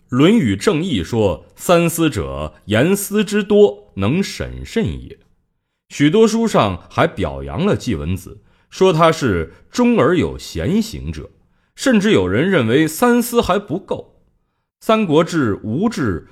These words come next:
诸葛恪传注》中说，有人劝诸葛恪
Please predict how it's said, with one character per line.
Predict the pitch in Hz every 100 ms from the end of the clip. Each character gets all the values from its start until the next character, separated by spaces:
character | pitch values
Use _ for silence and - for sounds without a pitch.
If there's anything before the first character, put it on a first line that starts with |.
| _
诸 | - 277 262
葛 | 120
恪 | 92 - 196
传 | 120 - 113
注》 | 113 180
中 | 85 82
说， | 85 95 87 76 - -
有 | 110 120
人 | 165 240
劝 | - 226 131
诸 | 127 247 214
葛 | 92
恪 | 82 180 87